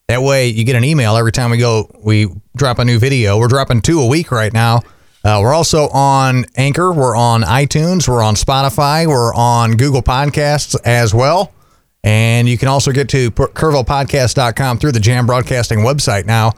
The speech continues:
at jam broadcasting dot com as well. And you can also watch these videos at kerrville podcast dot com 'cause they're automatically embedded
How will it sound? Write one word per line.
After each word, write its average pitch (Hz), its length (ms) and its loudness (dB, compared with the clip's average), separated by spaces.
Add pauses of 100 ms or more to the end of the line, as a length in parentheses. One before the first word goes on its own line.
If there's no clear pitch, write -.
(360)
at 113 240 0
jam 120 300 0
broadcasting 117 760 0 (380)
dot 104 240 0
com 117 300 0
as 101 100 0
well. 131 320 2
And 117 180 0
you 139 60 0
can 143 100 -2
also 151 240 0
watch 135 320 0
these 143 240 0
videos 127 600 0
at 160 220 -2
kerrville 127 360 -2
podcast 113 560 -2
dot 107 200 0
com 113 280 -2
'cause 110 140 0
they're 117 220 0
automatically 127 640 0
embedded 120 580 0